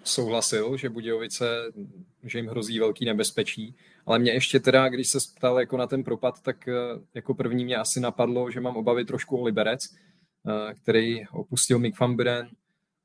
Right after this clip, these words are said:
vlastně odešel i Maxim Talověrov, byť je možný ještě pořád, že se vrátí, eh, na hostování.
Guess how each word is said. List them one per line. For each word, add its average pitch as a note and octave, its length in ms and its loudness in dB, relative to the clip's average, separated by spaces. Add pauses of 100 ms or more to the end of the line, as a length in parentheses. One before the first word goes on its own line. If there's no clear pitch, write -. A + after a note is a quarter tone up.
(120)
vlastně - 240 -2
odešel A2 480 4
i A2+ 60 -4
Maxim A2+ 380 -2
Talověrov, A2+ 500 0
byť G#2+ 260 -6
je A#2 80 -2
možný G#2+ 420 -6
ještě A2 400 -4 (180)
pořád, A2 340 0
že G#2+ 100 -4
se A2+ 180 0
vrátí, A#2 600 -2 (140)
eh, G#2 300 -6
na G#2 100 -2
hostování. A#2 720 0